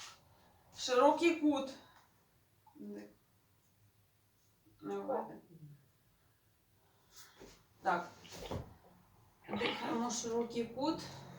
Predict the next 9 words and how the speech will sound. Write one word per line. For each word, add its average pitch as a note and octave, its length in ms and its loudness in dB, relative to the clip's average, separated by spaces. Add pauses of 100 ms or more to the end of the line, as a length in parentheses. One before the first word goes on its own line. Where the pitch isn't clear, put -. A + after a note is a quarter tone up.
(1700)
Зараз G3+ 300 0
я A3 100 4
опущу G#3 320 -2
трошки - 340 -6
камеру, A#3+ 420 2
щоб G#3+ 240 -6
було G#3+ 160 0
краще G#3+ 400 -2
видно. A3 360 0